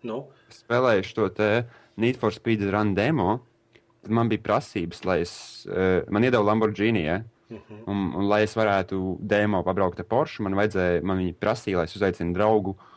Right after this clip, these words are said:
Speaker 2: un tad, kad es kooperatīvi spēlēšu, tad viņi iedos man arī Porsche.
Speaker 1: Cik forši.
Speaker 2: Nu, tā
Speaker 1: Uzaicināji
Speaker 2: kā
Speaker 1: draugu?
Speaker 2: Nē, man nav draugu.
Speaker 1: <laughs> Nu, būtībā es nezinu, cik tālu viņi vilks to Limited Edition. Tas bija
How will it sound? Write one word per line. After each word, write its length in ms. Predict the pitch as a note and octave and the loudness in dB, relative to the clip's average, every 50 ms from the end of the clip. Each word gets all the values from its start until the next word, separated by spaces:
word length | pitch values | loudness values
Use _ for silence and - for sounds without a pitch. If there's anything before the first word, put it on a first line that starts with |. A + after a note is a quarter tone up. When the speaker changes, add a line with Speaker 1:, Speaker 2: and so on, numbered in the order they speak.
| - _ | -20 _
Speaker 2:
un 300 | - F2+ F2+ F2+ F2+ E2+ | -8 -4 -4 -4 -4 -2
tad, 140 | - G2 F2 | -4 -4 0
kad 80 | - F2 | 0 0
es 100 | F2 - | 0 0
kooperatīvi 480 | - G#2 G#2+ G#2 G#2+ E2+ E2 - F2 | 2 2 2 2 2 -2 -2 -4 -6
spēlēšu, 360 | - - - G2 F#2+ F2+ F2 - | -4 -2 0 2 2 2 0 -2
tad 120 | F#2+ - | -6 -6
viņi 280 | F#2 F#2 F#2 F2+ E2+ F2 | -2 -2 0 0 2 0
iedos 220 | F2+ - C#2+ - - | 0 0 -2 -4 -2
man 120 | E2 E2 | -2 -2
arī 80 | D#2+ D#2+ | -2 -2
Porsche. 400 | - - C#2 C2+ - - - - - _ _ _ _ _ _ _ _ | -2 -2 -2 -2 -2 -8 -14 -18 -20 _ _ _ _ _ _ _ _
Speaker 1:
Cik 140 | - - _ | -20 -20 _
forši. 560 | _ - - G#2 G2 F2 - - - - - _ _ _ _ _ _ _ _ _ _ _ _ _ _ _ _ _ _ _ _ _ _ _ | _ -20 -20 -20 -20 -20 -20 -20 -20 -20 -20 _ _ _ _ _ _ _ _ _ _ _ _ _ _ _ _ _ _ _ _ _ _ _
Speaker 2:
Nu, 220 | F#2 F2+ E2+ G2 A2 | -2 0 2 2 0
tā 60 | G#2+ | -2
Speaker 1:
Uzaicināji 180 | - A#2+ C#3 - | -2 -2 0 2
Speaker 2:
kā 260 | G2+ G2+ G#2 G#2 G#2+ | 2 2 2 2 0
Speaker 1:
draugu? 280 | G2+ - - - - - _ _ _ _ _ _ _ _ _ _ _ - | -4 -8 -12 -14 -16 -18 _ _ _ _ _ _ _ _ _ _ _ -2
Speaker 2:
Nē, 260 | F#2 F2 E2+ E2+ F2 F#2 - - | 0 0 2 0 -2 -4 -12 -12
man 180 | _ F#2 F#2 F2+ | _ -2 0 2
nav 140 | E2+ E2 D#2 | 2 0 0
draugu. 380 | - - E2 E2 D2 D2+ - - | -2 -2 -2 -2 -2 -6 -10 -20
Speaker 1:
<laughs> 60 | _ _ - - - - - - _ _ _ _ _ _ _ _ _ _ _ _ - - - - - - - - - - _ _ _ _ _ _ _ _ _ _ _ _ _ _ D#3+ | _ _ -20 -20 -20 -20 -20 -20 _ _ _ _ _ _ _ _ _ _ _ _ -20 -20 -18 -18 -20 -20 -20 -20 -20 -20 _ _ _ _ _ _ _ _ _ _ _ _ _ _ -6
Nu, 80 | E3+ | -6
būtībā 400 | E3+ F3 G3 G3 G3 G3 E3+ E3 D#3 | 0 2 0 2 2 0 0 2 0
es 80 | D3+ - | 2 4
nezinu, 300 | E3+ F3+ C#3 A#2 A2+ G#2+ - - _ _ | 2 2 2 2 -4 -10 -12 -16 _ _
cik 180 | - D#3+ - - | -6 -6 -2 4
tālu 280 | - C#3+ B2+ A2+ G#2+ | 6 6 8 8 6
viņi 160 | G#2+ G#2+ G2+ | 4 0 0
vilks 260 | A2+ C#3+ D3 - - - | 2 2 2 2 -2 -6
to 140 | - G2 | -8 -8
Limited 320 | G2 A2 A2+ G#2 - G2 F2+ | -8 -8 -8 -10 -12 -14 -14
Edition. 280 | F#2+ G#2 - - - | -14 -12 -12 -12 -10
Tas 120 | G2+ A#2+ B2 | -10 -10 -6
bija 160 | C#3+ F#3+ F#3 | -4 -4 -6